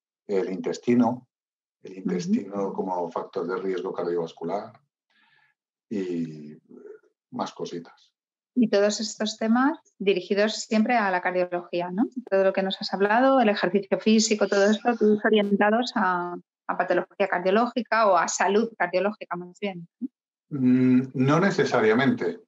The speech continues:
Speaker 1: Es decir,
Speaker 2: Ujú.
Speaker 1: se parte un poco del entorno cardiológico, que es el mío, pero luego cada uno va desarrollando su campo. Por ejemplo, la terapia neural acabas hablando del sistema nervioso autónomo y de cómo eso regula todo. Al fomentar el parasimpático,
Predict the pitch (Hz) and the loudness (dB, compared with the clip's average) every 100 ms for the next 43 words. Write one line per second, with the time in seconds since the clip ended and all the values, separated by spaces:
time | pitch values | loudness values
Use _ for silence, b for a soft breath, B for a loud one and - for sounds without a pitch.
0 | _ _ - 110 120 135 107 175 196 - | _ _ -2 0 0 0 0 -2 -4 -4
1 | - 127 123 143 131 143 135 131 123 117 | 0 0 0 -2 0 2 4 4 4 2
2 | 127 127 123 123 120 127 143 120 - 104 | 0 0 0 0 2 2 0 -2 -4 -4
3 | 101 117 123 120 123 123 B B - 110 | -2 0 2 4 2 -2 B B -2 2
4 | 107 98 107 110 107 104 107 107 101 104 | 4 4 4 2 2 2 2 2 2 0
5 | 107 101 98 98 104 - 107 98 90 110 | 0 0 0 -2 -6 -4 -4 -2 0 -2
6 | 110 b b b _ _ _ - 110 117 | -2 b b b _ _ _ -6 -4 -2
7 | 113 107 104 107 104 120 110 107 120 117 | 2 2 2 2 2 0 0 2 2 2
8 | 107 107 107 101 220 214 - - 101 101 | 0 0 0 2 0 0 -2 -2 0 0
9 | 95 95 - - 120 110 95 82 - 107 | 0 -2 -2 -4 -2 -2 -4 -10 -12 -12
10 | 90 98 98 101 - 104 101 98 101 101 | -10 -6 -4 -2 0 0 2 0 0 2
11 | 107 110 113 110 107 92 87 - 95 87 | 2 0 0 2 2 0 -4 -4 -8 -6
12 | 95 98 82 104 107 - 104 104 107 113 | -2 0 -2 -2 -4 -4 -6 -4 -4 -4
13 | - 117 | -4 -4